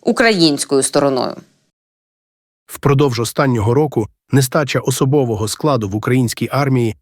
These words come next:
Speaker 2: стала ще гострішою. Зросла потреба України в тому, щоб мати можливість повністю укомплектувати свої бригади,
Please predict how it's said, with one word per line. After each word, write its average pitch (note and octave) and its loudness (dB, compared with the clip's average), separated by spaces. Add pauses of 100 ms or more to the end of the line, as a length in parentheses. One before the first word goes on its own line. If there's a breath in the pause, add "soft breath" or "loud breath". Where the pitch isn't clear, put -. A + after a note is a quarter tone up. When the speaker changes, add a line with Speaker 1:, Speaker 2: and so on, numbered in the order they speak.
(200)
Speaker 2:
стала C#3+ 0
ще D3 -2
гострішою. B2 -4 (500)
Зросла C#3 0
потреба B2 -2
України A#2+ 0
в - -12
тому, B2 0 (140 soft breath)
щоб C3+ -2
мати D3 0
можливість B2 0
повністю B2+ 0
укомплектувати B2+ 0
свої A#2 -2
бригади, G#2+ -2